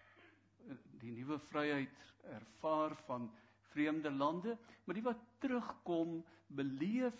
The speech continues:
vir agtien jaar lank dat daar stilte is. Die Here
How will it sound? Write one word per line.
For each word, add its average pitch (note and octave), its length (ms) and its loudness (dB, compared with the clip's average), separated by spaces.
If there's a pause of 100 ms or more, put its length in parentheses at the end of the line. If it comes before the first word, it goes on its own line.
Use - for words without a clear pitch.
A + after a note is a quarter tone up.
(140)
vir G3 140 -6 (680)
agtien A3 560 2
jaar D3 240 4
lank A2+ 400 -8 (1700)
dat C3+ 120 -4
daar B2+ 140 -6
stilte B2 420 -8 (120)
is. - 180 -12 (640)
Die B2+ 100 -6 (140)
Here E3 420 0